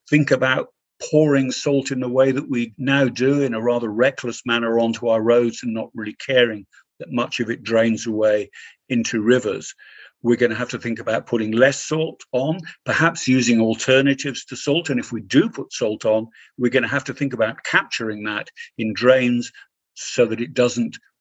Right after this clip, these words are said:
go back into the rivers. I think once we start thinking about salt as an issue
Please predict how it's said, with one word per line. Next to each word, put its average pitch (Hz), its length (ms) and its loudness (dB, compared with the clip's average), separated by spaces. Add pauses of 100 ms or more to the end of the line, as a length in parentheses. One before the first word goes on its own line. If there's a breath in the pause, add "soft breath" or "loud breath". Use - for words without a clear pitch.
go 107 360 2 (260)
back 113 260 -6
into 110 320 -6
the 107 80 -4
rivers. 113 480 0 (580 soft breath)
I 156 60 0
think 254 240 -2
once 226 240 2
we 214 80 -8
start 151 380 -4
thinking 165 320 -4
about 113 280 -2
salt 113 300 -6
as 107 140 -12
an 120 100 -2
issue 120 380 -2